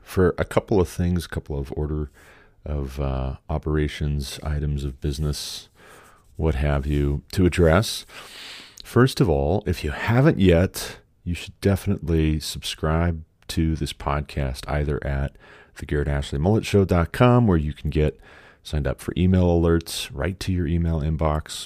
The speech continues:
when new content is produced. Also, if you are listening to this podcast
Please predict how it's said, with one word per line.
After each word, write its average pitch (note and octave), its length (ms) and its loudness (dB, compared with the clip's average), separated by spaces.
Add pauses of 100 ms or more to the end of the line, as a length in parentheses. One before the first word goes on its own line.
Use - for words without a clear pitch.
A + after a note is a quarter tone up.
when D#2 520 -4
new D2 140 -4
content D2 680 -6
is C#2+ 420 -6 (100)
produced. F#2 520 0
Also, B2+ 680 4 (560)
if G2+ 460 6
you C3 560 6
are A2 240 2
listening G#2+ 460 2
to G2 100 -2
this F2 160 0
podcast F2+ 960 -2